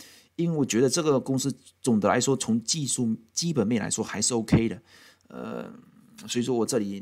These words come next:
拿一单小，小的单子嘛，损失也不大，现在涨了零，百分之零点一，呃，一三，这一单我大概损失百分之二到三左右，来试一试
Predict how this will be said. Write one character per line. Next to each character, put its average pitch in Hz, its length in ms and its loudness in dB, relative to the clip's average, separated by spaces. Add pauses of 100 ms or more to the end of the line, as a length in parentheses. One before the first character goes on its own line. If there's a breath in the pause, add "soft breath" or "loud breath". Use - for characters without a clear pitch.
(100)
拿 92 100 0
一 123 80 2
单 113 300 0
小， 87 240 -2
小 - 180 0
的 107 100 0
单 107 200 -2
子 110 120 -6
嘛， 87 140 -8
损 107 240 -2
失 123 240 -2
也 107 100 0
不 110 140 -4
大， 113 260 0
现 127 200 -6
在 110 160 -2
涨 90 200 -6
了 95 100 -6
零， 95 220 -8
百 - 140 -10
分 123 140 -2
之 117 80 0
零 104 120 0
点 107 160 -2
一， 110 80 -2 (220)
呃， 95 280 2
一 123 120 -6
三， 110 320 0 (540 loud breath)
这 135 140 0
一 - 20 4
单 117 120 2
我 104 80 0
大 113 120 0
概 113 80 0
损 98 180 -4
失 123 100 -4
百 92 160 0
分 117 120 -2
之 123 140 -2
二 131 120 4
到 107 100 2
三 117 240 0
左 95 140 -2
右， 95 220 0
来 92 120 -8
试 117 200 -2
一 101 40 0
试 95 300 -2